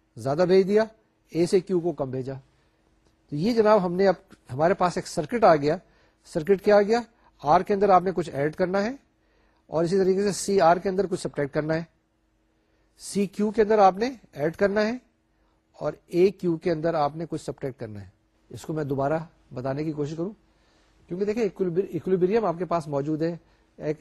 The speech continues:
ایک آپ کے پاس سپلائی ہے، ایک آپ کے پاس ڈیمانڈ ہے، اس کو تو آپ نے ڈسٹرب نہیں کرنا۔ مثال کے طور سے کہ اگر آپ نے بھیج دیا، آر کے اندر اگر آپ نے پانچ یونٹ بھیجے، کہاں سے؟ اے سے، تو جو آپ کے پاس سیونٹی تو یونٹ ہیں، پہلے ہی آپ نے سکسٹی فائیو اے سے پی کو بھیجے ہوئے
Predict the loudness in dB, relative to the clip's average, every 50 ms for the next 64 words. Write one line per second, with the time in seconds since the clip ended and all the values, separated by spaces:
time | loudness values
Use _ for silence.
0 | _ _ -6 -2 0 0 0 -2 -4 -2 -2 -2 -2 -2 -6 -4 -2 0 0 2
1 | 0 0 -2 -2 -4 -6 -6 -6 -6 -6 -4 -4 -6 -8 -8 -8 -8 -10 -12 -12
2 | -14 -16 -10 -10 -4 -2 -2 -2 -2 -4 -6 -8 -6 -6 -6 -6 -4 -4 -4 -4
3 | -4 -6 -8 -12 -14 -20 _ _ _ _ _ _ -14 -6 -4 -4 -2 -2 -2 -2
4 | -2 -2 -2 -4 -2 0 0 0 2 2 0 0 0 -2 -4 -4 -2 -2 -2 0
5 | -2 -2 -2 -4 -8 _ _ _ _ _ _ _ _ _ -4 -2 -2 -2 -2 -4
6 | -4 -2 -2 -2 -2 -2 -4 -4 -4 -4 -4 -6 -8 -6 -4 -2 -2 -2 -4 -4
7 | -6 -6 -6 -6 -4 -4 -4 -4 -4 -6 -8 -10 -14 _ _ _ _ _ _ _
8 | _ -4 -4 -4 -2 -2 -4 -4 -2 -2 -2 -2 -2 -4 -8 -10 -12 _ _ _
9 | _ _ _ _ _ _ _ _ _ -6 -4 -4 -2 -4 -2 -2 -2 -2 -2 -4
10 | -2 0 0 2 2 0 -2 -4 -12 -20 -20 _ _ _ _ _ _ _ -10 -6
11 | -6 -4 -4 -4 -4 -2 -2 -2 -2 -2 -2 -4 -6 -4 -4 -4 -2 0 2 2
12 | 2 2 0 -2 -4 -4 -4 -6 -10 -6 -6 -4 -2 0 0 0 0 -2 -6 -14
13 | -20 _ _ _ _ _ _ _ _ _ _ _ -4 -4 -2 -2 -4 -2 -2 -2
14 | 0 2 4 4 6 6 6 4 4 2